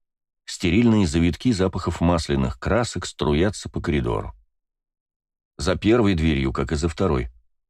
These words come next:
пустые стерильные комнаты. Всё больше выхваченных из темноты точками света картин. Для полной иллюзии посещения музея не хватает лишь неразговорчивого охранника в углу,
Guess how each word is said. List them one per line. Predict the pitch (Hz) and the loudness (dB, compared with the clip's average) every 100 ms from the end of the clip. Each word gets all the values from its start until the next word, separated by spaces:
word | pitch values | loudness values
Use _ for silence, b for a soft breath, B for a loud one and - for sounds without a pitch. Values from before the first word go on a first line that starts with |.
| _ _ | _ _
пустые | 120 117 - 104 123 | -2 -2 0 2 2
стерильные | - 90 95 107 82 | 0 0 2 2 2
комнаты. | 67 71 67 69 65 - _ _ _ _ _ _ _ _ _ _ _ | 0 -2 0 -2 -4 -12 _ _ _ _ _ _ _ _ _ _ _
Всё | - | -2
больше | 82 80 78 | 2 2 2
выхваченных | 78 80 76 71 73 71 | 0 2 0 2 -2 0
из | 71 | -2
темноты | 76 76 73 85 | 0 0 2 -2
точками | 85 82 - 73 71 | 0 -2 0 -2 -2
света | - 76 92 71 | -2 0 0 -2
картин. | - 92 - - 55 - - _ _ _ _ _ _ _ _ _ _ | -4 -4 -4 -6 -6 -8 -18 _ _ _ _ _ _ _ _ _ _
Для | - 95 101 | 0 0 4
полной | 117 95 95 | 4 4 4
иллюзии | 101 87 87 | 4 2 0
посещения | 87 - 87 - 85 82 | -2 -2 -2 0 2 4
музея | 85 90 120 90 60 _ _ _ | 2 2 2 2 0 _ _ _
не | 98 | 0
хватает | 107 117 - 120 | 2 2 2 0
лишь | 117 107 | 0 0
неразговорчивого | 107 101 95 92 104 98 - 85 85 | 2 2 2 4 4 4 2 4 4
охранника | 87 - 123 85 65 67 | 2 0 2 2 0 0
в | 67 | 0
углу, | 76 71 64 | 0 0 -2